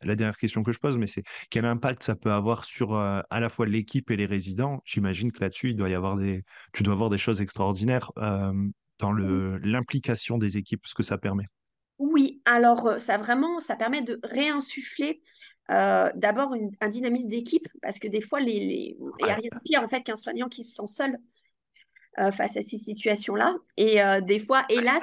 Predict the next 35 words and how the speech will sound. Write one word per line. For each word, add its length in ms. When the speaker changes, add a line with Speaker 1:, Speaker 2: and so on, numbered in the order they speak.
Speaker 2:
le 120
système 520
fait 200
que 120
le, 360
même 140
si 120
on 100
a 80
l'impression 520
qu'on 160
est 120
toute 180
une 100
équipe, 440
ben 120
non, 320
euh, 80
on 160
a, 300
euh, 40
ses 140
missions, 360
sa 140
fiche 200
de 80
tâches, 540
<laughs> 360
et, 320
euh, 540
et, 240
et, 260
euh, 220
et 140
l'équipe, 520